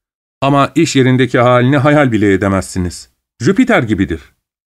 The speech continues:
Oradaki tavırlarından hoşlanmadığımı kendisine söyledim. Ama asıl sorun müdür yardımcısıydı. Adam ona hakaret ettiğimi iddia ediyordu.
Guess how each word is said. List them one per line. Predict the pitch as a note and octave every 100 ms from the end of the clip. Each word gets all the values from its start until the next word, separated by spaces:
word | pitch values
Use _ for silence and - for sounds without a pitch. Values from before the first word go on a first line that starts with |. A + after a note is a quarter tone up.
| -
Oradaki | G3 G3 F#3 F#3
tavırlarından | E3+ E3+ E3+ E3 E3+ E3
hoşlanmadığımı | D#3+ - E3+ D#3+ D3 D3 D3+
kendisine | C#3+ C3+ C3+ C#3 B2+
söyledim. | B2+ G#2+ F#2+ F2+ D2+ - _ _ _ _
Ama | A#2 A2+ G#2+ -
asıl | D3 -
sorun | A#2 A2+ B2 D3+
müdür | G#2+ A#2+ A#2+
yardımcısıydı. | G#2 F#2+ G#2 F#2 F#2 G#2 F#2+ F#2+ _ _ _ -
Adam | C3+ F#3
ona | F#3+ G3
hakaret | F3+ F#3 F3 E3+
ettiğimi | C3 B2+ A#2 B2
iddia | A2 A#2 A#2
ediyordu. | A2+ G#2+ A2 G#2+ G2+ -